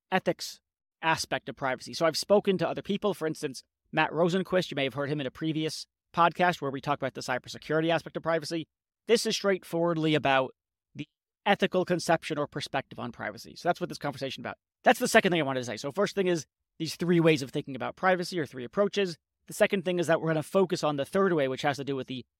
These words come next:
ethical conception of privacy, which is largely, though certainly not solely, as Carissa will articulate, about the extent to which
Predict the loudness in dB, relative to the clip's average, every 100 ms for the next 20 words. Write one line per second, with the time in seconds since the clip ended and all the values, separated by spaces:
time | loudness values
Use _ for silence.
0 | _ _ 2 4 4 2 2 -4 -4 -4
1 | -10 -6 -4 -4 -8 -6 -6 -8 -12 _
2 | _ -4 -2 2 6 8 8 4 2 2
3 | 2 0 0 0 -2 -2 4 4 4 2
4 | 0 -4 -8 -6 -6 -6 -6 -8 -4 -2
5 | -2 -6 _ _ -4 0 2 0 -6 _
6 | -4 -2 0 0 0 0 0 0